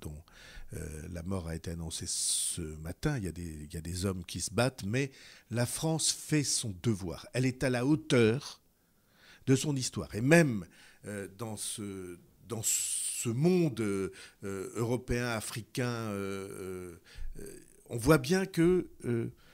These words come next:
la France a un rôle particulier. Et de cela,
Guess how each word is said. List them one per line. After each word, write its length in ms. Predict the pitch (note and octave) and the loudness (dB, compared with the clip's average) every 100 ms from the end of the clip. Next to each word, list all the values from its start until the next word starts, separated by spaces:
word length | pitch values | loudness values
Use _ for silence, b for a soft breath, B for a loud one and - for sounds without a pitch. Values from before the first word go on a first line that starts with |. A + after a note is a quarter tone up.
| b b | b b
la 160 | A#2+ | 6
France 320 | B2 E3+ D#3+ - | 6 4 2 2
a 80 | |
un 60 | C3+ | 2
rôle 260 | B2+ D3 C3 | 4 4 4
particulier. 800 | - A#2+ - A2 G#2 D#2+ E2 - - | 6 6 6 -4 -4 -6 -10 -14 -8
Et 100 | F2 | 6
de 140 | B2+ | 6
cela, 480 | A#2+ A2 A2 C3+ | 6 2 0 -2